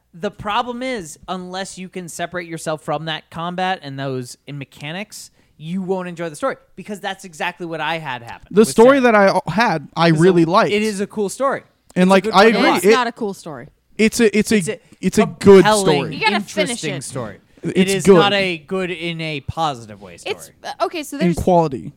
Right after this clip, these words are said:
Speaker 3: Sorry, Gary.
Speaker 1: Quality,
Speaker 3: Finish your point.
Speaker 1: yes.
Speaker 3: I want Gary to finish
Speaker 2: But,
Speaker 3: his
Speaker 2: like,
Speaker 3: point first.
Speaker 2: I, I, I wanna finish that game because, like, I have n-, not the same issues, but similar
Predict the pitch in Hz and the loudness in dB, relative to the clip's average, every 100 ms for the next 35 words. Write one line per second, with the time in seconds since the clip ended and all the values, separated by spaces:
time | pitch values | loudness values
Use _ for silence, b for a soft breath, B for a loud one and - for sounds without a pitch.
0 | - - 254 202 208 202 277 214 180 269 | -18 -8 -6 -6 -10 0 2 2 -2 -6
1 | 262 226 190 - - 226 294 262 240 220 | -12 -12 -14 -14 -10 -6 -6 -8 -8 -10
2 | 202 180 180 202 190 160 - 156 180 208 | -10 -2 4 4 4 0 -6 2 6 6
3 | 156 180 175 214 202 196 180 - 156 160 | 6 6 8 8 6 2 2 0 -2 0
4 | 156 180 160 170 - 220 254 269 240 202 | 0 0 2 0 0 0 2 0 -2 -6
5 | _ 175 214 226 196 202 180 - _ - | _ -4 -2 0 0 2 2 0 _ -20
6 | _ - 170 - 233 208 220 180 156 202 | _ 2 2 4 2 4 2 2 0 0
7 | - - 254 190 160 156 | -2 -2 2 4 4 2